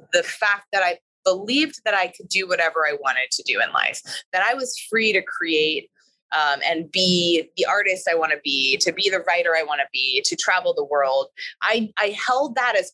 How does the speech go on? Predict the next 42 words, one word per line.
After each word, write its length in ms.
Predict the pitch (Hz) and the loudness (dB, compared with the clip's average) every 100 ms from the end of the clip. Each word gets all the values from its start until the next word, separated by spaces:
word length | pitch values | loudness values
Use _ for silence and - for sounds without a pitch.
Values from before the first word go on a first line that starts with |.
| - | -2
possible. 500 | 147 - - 127 - | -2 -2 -6 0 0
I 100 | 170 | 0
never 500 | 180 180 196 196 190 - | 0 0 2 0 -2 -2
told 200 | 185 170 | 0 2
myself, 480 | 160 - 151 143 143 _ - - - - - | -2 0 2 2 -2 _ -20 -20 -20 -12 -6
"You 100 | 233 | -2
can't 260 | 330 285 | 0 0
do 160 | 269 247 | 0 0
that." 400 | 220 190 185 - | 2 2 0 0
I 80 | 262 | 0
mean, 180 | 302 302 | 0 2
like, 160 | 285 233 | 0 0
we 80 | 277 | 0
all 140 | 254 | 0
have 160 | 254 208 | 0 -2
negative 280 | 185 180 160 | -2 -2 -2
voices 500 | 160 151 - 131 143 | 0 0 0 0 0
that 180 | 156 135 | 0 0
come 180 | - 160 | -2 0
up, 200 | 123 107 | 0 0
but 80 | 190 | 0
I 100 | 175 | 0
was 180 | 185 185 | 0 -2
never, 280 | 190 185 190 - | 0 0 0 0
I 120 | 196 - | -2 2
always 380 | 247 247 233 - | 2 2 -2 -6
knew 180 | 190 170 | -2 2
that, 200 | 156 - _ _ _ _ - | 2 0 _ _ _ _ -2
that 200 | 156 139 - | 0 0 -2
I 80 | 151 | -2
had 260 | 160 151 156 | 0 -2 -2
this 200 | - - - | -8 -4 -4
ability 560 | - 175 175 165 147 | 0 0 2 0 -2
to 200 | 143 - | -4 -8
do 180 | - 165 | -4 0
what 140 | 156 139 | 2 2
I 240 | 147 135 135 | 0 0 0
was 200 | 143 - | -2 -4
feeling 340 | - 190 151 139 | 0 2 2 -2
called 460 | - 190 180 175 | -2 2 2 0
to 100 | - | -8
do. 400 | - 110 170 143 | -2 2 2 0